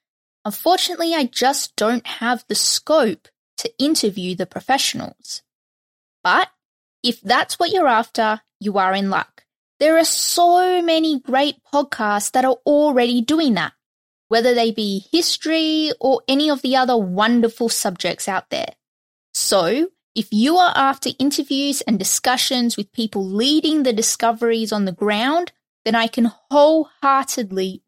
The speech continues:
recommend anything that History Hit is doing. They have a handful of podcasts that cover different eras through history. My favorites at the moment, the ones that I'm listening to,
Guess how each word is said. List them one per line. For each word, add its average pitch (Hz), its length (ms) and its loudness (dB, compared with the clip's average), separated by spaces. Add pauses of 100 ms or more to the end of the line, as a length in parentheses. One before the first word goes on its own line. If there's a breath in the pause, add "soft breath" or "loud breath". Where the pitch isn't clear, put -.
recommend 220 520 0 (300)
anything 190 680 -4 (260)
that - 180 -2 (140)
History 254 580 0 (120)
Hit - 180 -2 (320)
is 190 200 -4
doing. - 440 -6 (1300)
They 311 160 4
have 339 320 2
a 320 140 0 (140)
handful 359 500 -2
of - 140 -6
podcasts 214 720 -4 (260)
that - 200 -2
cover 311 400 0
different 285 500 -2
eras 220 380 2
through 190 240 -4
history. - 640 -6 (380)
My 233 180 0
favorites 320 540 -2
at 233 80 -2
the 226 80 -2
moment, 202 400 0
the 208 80 -6
ones 240 240 -2
that 247 80 0
I'm 254 200 0
listening 214 360 -4
to, 185 380 -6